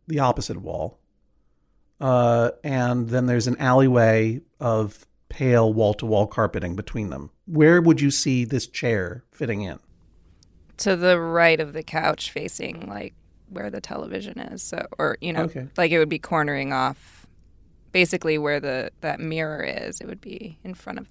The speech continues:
Speaker 2: that.
Speaker 1: And, and the, it would be facing the T V or facing
Speaker 2: No, it'd be like,
Speaker 1: r-
Speaker 2: it would be, like, uh, perpendicular to the T V. So it would be facing, it would, it would create, like, a little corner, I think, so that people could talk to each other.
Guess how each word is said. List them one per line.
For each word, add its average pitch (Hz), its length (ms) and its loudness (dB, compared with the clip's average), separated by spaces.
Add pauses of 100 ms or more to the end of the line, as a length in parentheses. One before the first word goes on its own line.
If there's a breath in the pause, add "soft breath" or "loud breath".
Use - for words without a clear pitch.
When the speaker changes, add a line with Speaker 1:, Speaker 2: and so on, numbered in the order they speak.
Speaker 2:
that. - 140 -14 (720)
Speaker 1:
And, 139 300 2
and 135 180 2
the, 139 60 4 (100)
it - 40 4
would 131 120 4
be 123 100 2
facing 135 460 0
the 117 80 -2
T 135 200 -4
V 160 200 0
or 151 140 4
facing 120 720 -2 (160)
Speaker 2:
No, 190 180 6
it'd 165 120 6
be 175 80 4
like, 160 220 8
Speaker 1:
r- 151 60 -2 (200)
Speaker 2:
it 175 80 0
would 170 120 0
be, 160 140 0
like, 143 220 2 (120)
uh, 143 260 4
perpendicular 147 680 -2
to 120 120 -6
the - 80 -6
T 123 180 -6
V. - 240 -8
So 135 300 -4
it - 20 -6
would 135 140 -8
be 135 100 -12
facing, 131 800 -6
it 175 60 0
would, 180 160 0
it 175 80 0
would 156 160 0
create, 156 320 4
like, 143 160 0
a 143 60 -6
little 143 180 -4
corner, 135 580 -8
I - 60 -16
think, - 440 -18 (840)
so - 140 -14
that 151 60 -8
people 170 240 -12
could 160 160 -8
talk - 340 -8
to - 120 -18
each - 140 -18
other. - 240 -18